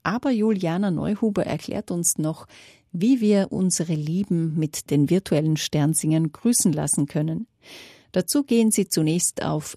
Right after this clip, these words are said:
w w w punkt d k a punkt a t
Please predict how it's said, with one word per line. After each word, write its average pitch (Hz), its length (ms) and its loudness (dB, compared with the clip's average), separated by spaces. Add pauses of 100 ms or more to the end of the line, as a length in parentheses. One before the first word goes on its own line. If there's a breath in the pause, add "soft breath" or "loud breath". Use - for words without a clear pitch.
w 156 280 2
w 139 120 2
w 185 160 0
punkt - 640 -4
d 160 80 2
k 156 240 -8
a 135 220 -4
punkt - 520 -10
a - 100 -6 (100)
t 262 320 -2